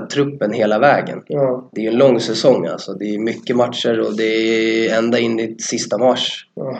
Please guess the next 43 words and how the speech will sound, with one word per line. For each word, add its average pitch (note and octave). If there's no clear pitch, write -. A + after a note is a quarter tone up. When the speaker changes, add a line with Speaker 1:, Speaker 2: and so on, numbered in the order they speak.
Speaker 1:
ska B2+
man A2+
spela A2
matcher. -
Speaker 2:
Ja. -
Speaker 1:
Så, G#2+
eh, G#2+
de A#2+
som A#2
spelar A2+
fotboll C3+
parallellt B2
kommer A2+
ju G#2
få, G#2
få A#2
jobbet, A2+
liksom. -
Speaker 2:
Ja, C3
precis, C3
så C#3
är B2
det. -
Men, B2+
eh, B2
vi B2+
hoppas C3
ju B2+
att A#2
vi A#2
kanske B2
har, A#2+
eh, A#2
plockat B2+
in C#3
så C3
mycket B2
poäng B2
så A#2
att -
det A2+
inte A#2
behöver, A2+